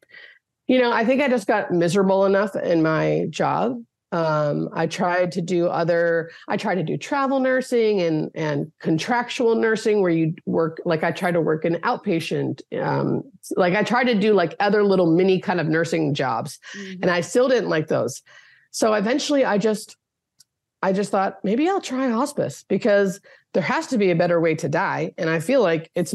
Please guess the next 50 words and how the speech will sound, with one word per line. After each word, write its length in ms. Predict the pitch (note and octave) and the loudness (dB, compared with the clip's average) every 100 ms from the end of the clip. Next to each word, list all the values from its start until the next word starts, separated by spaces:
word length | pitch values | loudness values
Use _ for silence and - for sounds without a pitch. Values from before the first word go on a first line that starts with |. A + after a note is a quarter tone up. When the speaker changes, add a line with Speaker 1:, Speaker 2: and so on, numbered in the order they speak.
| - | -2
Speaker 1:
a 80 | D#3+ | 2
little 180 | F3+ F3+ | 4 4
more 180 | D#3+ D3 | 2 0
natural 640 | A#2+ E3 G3 G#3+ E3+ D#3+ | 0 -2 -2 0 0 0
and 140 | C#3 C#3+ | 0 -2
in 200 | D#3+ D#3+ | 0 2
the 100 | D3 | 0
home 420 | C#3 E3+ E3 D3 | 0 0 2 0
and 200 | C#3 C3 | -2 -4
peaceful. 640 | G3 A3+ - C3+ C3+ E3 _ _ _ _ | -2 -4 -2 -2 -2 -4 _ _ _ _
So 540 | - B3 A3+ A3 A3 G#3 | -8 -2 0 2 0 0
I 120 | F3 | -2
should 260 | G3 A#3+ G3+ - | -4 -4 -6 -10
just 260 | - G#3 G#3 | -4 -2 -2
try 240 | - F#3+ | 0 0
that." 300 | F3 D#3 F#3 | 2 0 -2
There 80 | F#3+ | 0
was 160 | G3 F#3+ | 0 2
no 180 | A3+ A3 | 2 0
big 280 | G3 F#3+ F3 | 0 -2 0
moment. 320 | E3+ D#3 C#3+ | 0 0 0
It 80 | F3 | -2
was 160 | E3 | -2
just 140 | G#3 F#3+ | -2 -2
sort 140 | G3+ | -2
of 80 | F3+ | 0
like, 280 | E3+ D#3 D#3 - | 0 -2 -6 -8
there 180 | F3+ F#3 | -2 -2
has 240 | - F#3+ | -2 -6
to 80 | - | -4
be 140 | G3+ F#3+ | 0 0
a 40 | |
better 280 | E3+ E3+ D#3 | 0 0 0
way. 340 | D3 D3 E3 | 0 0 -2
And 160 | E3 D#3+ | -2 -2
I 80 | D#3+ | -2
think 240 | F3+ E3+ | -2 -4
hospice 480 | - E3 D#3 D#3+ D#3+ | -2 -4 -4 -6 -4
might 280 | D#3 C#3+ C#3 | -4 -4 -2
be 220 | D3+ D3 | 0 0
that. 380 | C#3 A#2 G#2 - _ _ _ _ _ | 0 -2 -6 -14 _ _ _ _ _
So 420 | - E3+ E3 D#3+ | -2 2 2 0
I, 300 | - E3+ D#3+ | 0 0 0
um, 420 | D#3+ D3+ D#3+ D3 - _ - | 0 0 -2 -4 -10 _ -4
so 120 | D#3 | 0
I 440 | D#3 D#3+ E3 D#3+ - | 2 2 2 0 -2
applied 680 | - D#3 F#3 D3+ C#3+ F3 G#3+ | -6 -4 0 0 0 0 0
and 400 | A#3+ F#3 F3 F3 - | 0 -2 -2 -4 -2
it 160 | F3+ | -4
said, 380 | - G3 G3+ F3+ | 0 0 0 -4